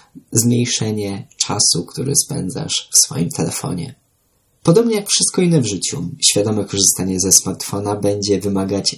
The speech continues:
samokontroli i dyscypliny.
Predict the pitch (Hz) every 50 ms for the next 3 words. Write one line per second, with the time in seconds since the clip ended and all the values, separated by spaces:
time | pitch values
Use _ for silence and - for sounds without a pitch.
0 | - - - - - 160 160 151 123 - - 87 170 - - - - - 85 85
1 | - - - - _ _ - 127 120 104 87 90 - - - - - - - -
2 | - - - - -